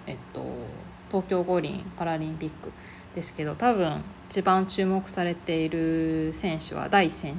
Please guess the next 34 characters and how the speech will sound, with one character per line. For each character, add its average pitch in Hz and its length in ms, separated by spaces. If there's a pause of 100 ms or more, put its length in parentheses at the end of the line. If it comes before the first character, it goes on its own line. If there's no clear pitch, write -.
手 - 340 (300)
だ - 100
と - 140
思 135 160
い 147 60
ま - 140
す - 120
ね。 220 140 (440)
あ 156 120
の、 135 300
バ 175 120
ド 254 120
ミ 262 180
ン 202 60
ト 135 140
ン 135 60
女 175 100
子 - 420 (1000)
で、 165 260 (540)
あ 156 40
の、 147 720
も 151 100
う - 20
世 - 160
界 214 280
ラ 226 160
ン 208 80
キ 196 140
ン 127 120
グ 127 60
も 139 220
一 156 460
位 - 20
の、 139 260